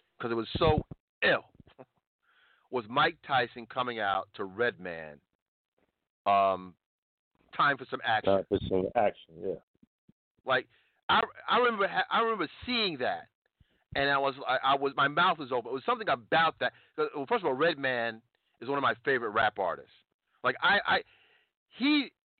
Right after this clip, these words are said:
Speaker 1: he's the only rap artist that I, I, uh, advise to smoke weed. <laughs> You heard me. <laughs> Like,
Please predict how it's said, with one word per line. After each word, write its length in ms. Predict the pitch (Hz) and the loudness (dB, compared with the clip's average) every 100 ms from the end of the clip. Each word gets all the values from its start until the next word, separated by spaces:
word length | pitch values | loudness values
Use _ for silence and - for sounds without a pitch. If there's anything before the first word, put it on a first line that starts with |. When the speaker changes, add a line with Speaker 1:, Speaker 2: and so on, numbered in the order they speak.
| _ | _
Speaker 1:
he's 240 | 262 302 214 | 0 0 0
the 100 | 196 | -2
only 420 | 220 240 233 190 _ _ _ _ _ _ _ 139 | 0 0 -2 -8 _ _ _ _ _ _ _ 2
rap 240 | 170 - | 2 2
artist 420 | 139 127 117 113 - - _ _ _ _ _ 127 | 2 2 2 -2 -8 -20 _ _ _ _ _ 0
that 220 | 120 120 127 | 2 2 2
I, 340 | 139 139 135 _ _ _ _ _ _ _ _ _ - | 2 2 -2 _ _ _ _ _ _ _ _ _ -2
I, 440 | 143 151 147 143 - | 2 4 2 0 -2
uh, 640 | 131 127 127 123 - - | 2 2 2 0 -4 -2
advise 500 | 156 120 160 160 156 - | -2 0 2 4 2 -2
to 60 | 131 | -10
smoke 240 | 135 113 110 | -4 -4 -6
weed. 280 | 104 85 - | -12 -12 -18
<laughs> 40 | _ _ _ _ - - 139 | _ _ _ _ -20 -20 -6
You 80 | 139 | -2
heard 220 | 120 101 | -2 -4
me. 80 | 87 | -12
<laughs> 60 | - _ _ _ _ _ _ - - - | -20 _ _ _ _ _ _ -20 -20 -8
Like, 120 | - | -8